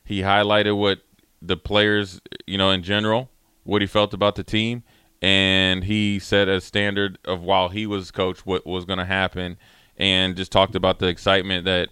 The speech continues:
he has, you know, going into the season. That's all he could do. He did a couple little interviews, and he was out of there.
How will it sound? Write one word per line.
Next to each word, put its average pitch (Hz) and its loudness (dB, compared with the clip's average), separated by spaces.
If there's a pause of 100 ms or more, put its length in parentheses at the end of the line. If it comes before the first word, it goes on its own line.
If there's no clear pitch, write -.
(120)
he 92 -6
has, 90 2 (880)
you 90 -6
know, 87 0
going 92 0
into 90 -4
the 82 -8
season. 101 -6 (140)
That's 101 -2
all 92 0
he 92 0
could 85 -10
do. 87 -2 (380)
He 113 -6
did 113 0
a 92 -2
couple 110 -2
little 104 2
interviews, 98 -4
and 92 -8
he 95 -4
was 87 -4
out 85 0
of 82 -6
there. 82 -6